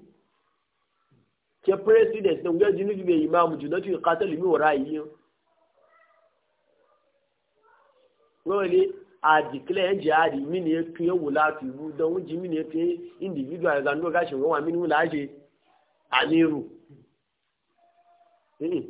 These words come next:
na ji kiyayen, na ji kiyayen, na ji jihadi.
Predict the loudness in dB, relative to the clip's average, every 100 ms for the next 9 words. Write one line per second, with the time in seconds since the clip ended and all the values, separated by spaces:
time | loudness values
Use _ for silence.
0 | -6 0 0 0 4 4 4 2 0 0
1 | 2 2 2 -4 -18 _ _ _ 4 6
2 | 8 6 2 -8 -18 2 4 4 2 2
3 | 2 0